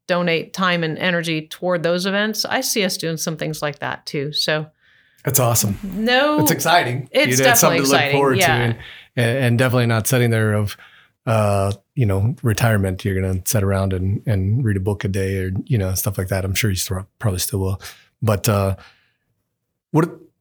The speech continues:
Speaker 2: what about looking back at your career and you're like, "Okay, I, I wish I would have known this." Is there anything like that, like any piece that you're like, "Man, if I would have caught this a little sooner,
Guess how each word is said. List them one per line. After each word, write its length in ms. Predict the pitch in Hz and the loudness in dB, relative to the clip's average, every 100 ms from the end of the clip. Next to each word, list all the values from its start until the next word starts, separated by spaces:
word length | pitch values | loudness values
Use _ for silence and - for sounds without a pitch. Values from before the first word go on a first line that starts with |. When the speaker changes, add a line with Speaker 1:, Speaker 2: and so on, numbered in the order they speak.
| _ _ | _ _
Speaker 2:
what 120 | 151 | -2
about 200 | 160 160 | 2 2
looking 280 | 147 147 135 | 2 2 2
back 240 | 127 123 | 2 2
at 40 | 127 | 2
your 100 | 117 | 0
career 360 | 101 120 117 110 | 2 2 4 4
and 140 | 107 110 | 2 2
you're 140 | 110 | 2
like, 200 | 107 98 | 0 0
"Okay, 300 | 101 113 104 - - _ _ _ _ _ _ _ _ _ _ _ - - | 0 0 0 -2 -12 _ _ _ _ _ _ _ _ _ _ _ -20 -14
I, 120 | - _ _ _ _ - | -14 _ _ _ _ -4
I 60 | |
wish 200 | 127 151 | 0 2
I 40 | 143 | 2
would 120 | 120 | 2
have 140 | 104 | 0
known 260 | 107 101 92 | 0 0 0
this." 480 | 90 92 - - - _ _ _ _ _ _ _ - | -2 -4 -6 -8 -12 _ _ _ _ _ _ _ -4
Is 40 | |
there 120 | 117 | 0
anything 320 | 160 147 139 | 0 2 2
like 180 | 123 117 | 2 2
that, 320 | 117 117 113 | 2 0 0
like 160 | 113 101 | -2 0
any 160 | 117 123 | 2 2
piece 300 | 127 120 - | 2 2 2
that 100 | 107 | 0
you're 140 | 107 | 2
like, 240 | 104 101 | 0 0
"Man, 240 | 131 135 123 | 2 2 2
if 100 | 113 | 4
I 80 | 170 | 2
would 100 | 110 | 2
have 100 | - | 0
caught 220 | 117 110 | -2 0
this 200 | 117 - | -2 -2
a 40 | |
little 140 | 110 95 | -4 -2
sooner, 300 | - 107 | 0 0